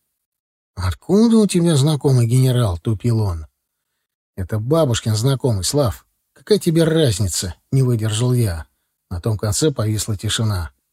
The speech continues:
Упал в обморок, что ли, от радости. "Слав, алло!" "Да здесь я", — ответил он. "Спасибо, конечно. Ты сам и так помог. А может, и тут поможешь". Вот мать его за ногу, не верит.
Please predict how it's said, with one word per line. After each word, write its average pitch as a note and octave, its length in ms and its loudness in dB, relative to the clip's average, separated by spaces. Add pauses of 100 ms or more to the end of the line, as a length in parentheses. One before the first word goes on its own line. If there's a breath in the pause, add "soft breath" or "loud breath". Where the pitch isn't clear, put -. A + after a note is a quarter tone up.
(160)
Упал G#2 360 -4
в E2 120 -8
обморок, C3 360 0
что A#2+ 200 -4
ли, B2 60 0
от A#2+ 140 -2
радости. A2 480 -2
"Слав, B2 640 -2 (100)
алло!" A2+ 420 0 (840)
"Да C#3 480 -2
здесь B2 460 -2
я", — G2 320 -4
ответил A#2 440 -2
он. F#2+ 180 -2 (540)
"Спасибо, E3+ 600 -2
конечно. F#2+ 680 -2
Ты G#2+ 120 -10
сам D#3 420 -2
и D3 60 0
так C#3+ 280 -2
помог. C3 500 0 (500)
А G#2 180 -6
может, C3+ 320 0
и A#2+ 60 -2
тут A#2+ 240 -4
поможешь". G#2+ 720 -2 (180)
Вот F#2+ 480 -8
мать A3 380 2
его F3 240 2
за C#3+ 300 0
ногу, E2+ 240 -4
не A#3+ 180 2
верит. F#2+ 460 -2